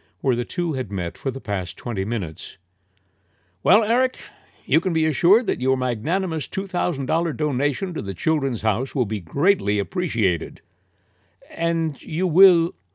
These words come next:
Hanshu kept his overcoat draped over his arm as the mid-April sun warmed the lobby. "Rest assured in your anonymity." Briggs's blue-gray eyes looked directly at Hanshu through a fresh cloud of tobacco smoke.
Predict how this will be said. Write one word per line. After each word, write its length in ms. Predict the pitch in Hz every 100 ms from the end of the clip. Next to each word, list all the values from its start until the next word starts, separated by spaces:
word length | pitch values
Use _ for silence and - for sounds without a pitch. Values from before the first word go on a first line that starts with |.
| _ _ _ _ _ _ 156
Hanshu 260 | 135 147
kept 220 | - 127
his 160 | 117 92
overcoat 540 | 151 127 98 104 92 98
draped 320 | 107 127 123
over 240 | 92 95
his 160 | 90 80
arm 400 | - 113 92 87 - _
as 140 | 110 98
the 80 |
mid-April 640 | 101 131 123 - 110 117 92
sun 460 | - 127 92 82
warmed 320 | 85 104 98 85
the 120 | 90
lobby. 480 | 98 107 82 76 - _ _ _ _ _ _ _ _ _
"Rest 360 | - 170 220 -
assured 440 | 208 240 226 131
in 80 | 107
your 200 | 131 160
anonymity." 760 | 151 165 151 180 123 85 73 - _ _ _ _ _ _ _ _ _
Briggs's 480 | 143 196 165 165 95
blue-gray 640 | 87 127 185 135 147 151
eyes 460 | 113 104 101 107 117
looked 240 | 104 -
directly 560 | 113 123 - - 101 98
at 100 | 82
Hanshu 640 | 117 113 - 101 82 87
through 220 | - 113
a 40 | 95
fresh 360 | - 151 131
cloud 420 | - 123 95 90
of 140 | 90 -
tobacco 420 | 107 117 - 95
smoke. 480 | - 98 80 80